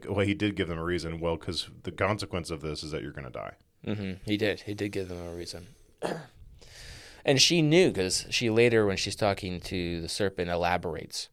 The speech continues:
Speaker 1: Mm-hmm.
Speaker 2: right? So she, they were, they were given more information, or Adam maybe spelled out some more,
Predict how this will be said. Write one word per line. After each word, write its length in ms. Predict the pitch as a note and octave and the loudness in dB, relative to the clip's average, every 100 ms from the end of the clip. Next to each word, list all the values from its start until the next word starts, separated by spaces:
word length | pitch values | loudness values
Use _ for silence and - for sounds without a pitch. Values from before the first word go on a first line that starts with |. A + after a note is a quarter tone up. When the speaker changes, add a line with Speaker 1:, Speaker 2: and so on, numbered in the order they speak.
| - | -18
Speaker 1:
Mm-hmm. 240 | F2 E2 E2+ | -18 -8 -2
Speaker 2:
right? 240 | F2 - | -2 -2
So 140 | - | -2
she, 180 | G2+ - - | -2 -2 0
they 180 | B2+ A#2 | 6 8
were, 300 | A2 G#2 A2 | 8 6 4
they 100 | A#2 | 2
were 100 | G#2 | 2
given 240 | A2 F#2+ | 0 -2
more 220 | F2+ F#2 | -2 0
information, 560 | F2 - E2+ E2+ - D#2+ | -2 -4 -6 -6 -6 -6
or 160 | E2+ | -4
Adam 460 | D#2 F2 E2+ E2 D#2+ _ _ _ _ _ _ _ _ _ | 0 2 2 -2 -10 _ _ _ _ _ _ _ _ _
maybe 380 | F#2+ F#2 F2 E2+ | -2 0 0 -2
spelled 400 | - - F2+ E2+ | -4 -2 0 0
out 180 | E2 D#2+ | -2 -4
some 160 | - F2 | -6 -10
more, 240 | D#2+ E2 | -10 -12